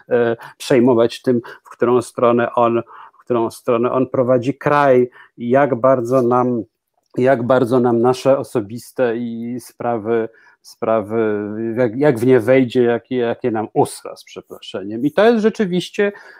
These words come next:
rzecz, której ja się obawiam, to znaczy to jest, to dla mnie to jest taka, e, formacja, która właśnie, to nie o to chodzi, że, że, że oni przyjdą i mnie powieszą na latarni. Nie, oni po prostu, jakby to będzie taka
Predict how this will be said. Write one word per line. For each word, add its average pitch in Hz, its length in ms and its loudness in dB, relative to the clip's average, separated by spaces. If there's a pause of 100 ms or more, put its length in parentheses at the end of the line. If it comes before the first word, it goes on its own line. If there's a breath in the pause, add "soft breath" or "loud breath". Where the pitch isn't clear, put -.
(100 loud breath)
rzecz, 160 220 -2
której 165 260 0
ja 160 80 0
się - 160 -4
obawiam, 101 460 -2
to - 120 -18
znaczy 98 340 -12
to 113 200 0
jest, 117 440 -2
to 117 260 0
dla 117 220 -4
mnie 131 160 0
to 131 80 -8
jest 120 120 -8
taka, 120 280 -2 (340 loud breath)
e, 127 60 -6 (540)
formacja, 147 600 2
która 165 360 0
właśnie, 175 340 2
to 202 100 -2
nie 269 160 2
o 269 80 4
to 233 100 2
chodzi, 127 360 0 (160)
że, 127 240 -4
że, 123 200 -2
że 131 120 -6
oni 131 200 -4
przyjdą 127 500 -4
i 117 80 -4
mnie 117 140 -4
powieszą 117 440 -2
na 110 140 -2
latarni. 110 600 -2
Nie, 208 340 6
oni 226 180 4
po 240 100 2
prostu, 233 360 0 (440 loud breath)
jakby 185 240 0
to 190 80 -10
będzie 196 160 -4
taka 190 280 0